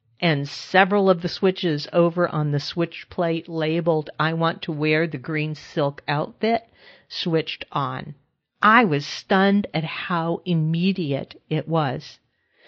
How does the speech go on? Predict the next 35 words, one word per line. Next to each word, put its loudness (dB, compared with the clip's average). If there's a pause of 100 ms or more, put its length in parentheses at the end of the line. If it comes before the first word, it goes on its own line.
(160)
This 0
is 2
revolutionary, 2
I -6
tell 0
you. -6 (320)
Yeah, 8
I 8
had 4
to 2
sit 0
there -4 (140)
and 4
continue 2
to 0
experience 0
the -6
flow 2
of -2
desire, -4 (420)
and 4
I 2
needed 2
to -2
flip -2
those 0
switches -4
back 0
a -8
few -6
times, -6 (420)
but 0
I 0
did 2
it, -4